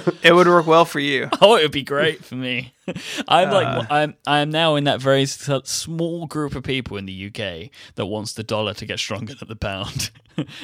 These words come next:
Speaker 3: It's not,
Speaker 2: Yeah.
Speaker 3: it's, there's not many of us. I am one of those people.
Speaker 1: So you guys remember last week I told you about the Gladiator movie and, and, uh, the guy that I, that I knew,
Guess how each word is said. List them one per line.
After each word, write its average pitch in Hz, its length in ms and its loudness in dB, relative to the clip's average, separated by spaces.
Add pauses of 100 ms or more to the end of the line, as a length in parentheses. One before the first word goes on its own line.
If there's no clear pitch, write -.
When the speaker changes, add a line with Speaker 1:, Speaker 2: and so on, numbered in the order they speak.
(100)
Speaker 3:
It's 139 120 -10
not, 160 160 0
Speaker 2:
Yeah. 160 180 0
Speaker 3:
it's, 139 180 -2
there's 139 220 -4
not 170 140 -2
many 156 220 -2
of 139 180 2
us. 101 260 -8
I 117 140 -6
am 110 140 -8
one 107 120 -8
of 87 100 -14
those - 140 -16
people. - 360 -20 (960)
Speaker 1:
So 151 380 8
you 165 160 0
guys 202 220 2
remember 156 460 4
last 131 260 0
week 123 200 -2
I 117 80 0
told 117 320 -2
you 113 100 0
about 110 240 -2
the 117 60 -12
Gladiator 113 680 -2 (100)
movie 113 420 -2 (480)
and, 110 340 -4
and, 107 500 -8
uh, 107 240 -8
the 113 160 -6
guy 120 320 0
that 107 180 -4
I, 104 140 -6
that 107 240 -8
I 104 80 -4
knew, 107 400 -4